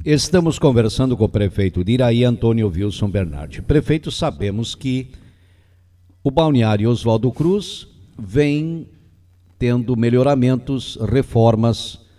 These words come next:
na parte interna e certamente daqui a pouquinho também a parte externa. Assolado que foi por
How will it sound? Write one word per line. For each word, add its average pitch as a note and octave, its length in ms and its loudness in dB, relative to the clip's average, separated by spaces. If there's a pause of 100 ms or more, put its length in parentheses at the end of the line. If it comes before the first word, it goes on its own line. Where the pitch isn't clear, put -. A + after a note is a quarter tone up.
(300)
na G#2+ 140 -2
parte A#2 400 -2
interna C#3 680 0
e B2+ 80 2
certamente G#2+ 680 0
daqui F#2+ 200 -2
a G2+ 60 0
pouquinho G2+ 480 -2
também F2+ 400 -4
a F#2 80 -2
parte F#2 420 -6
externa. F2+ 640 -4
Assolado A#2 520 0
que F#2 120 -2
foi D3 280 -4
por E2+ 320 -6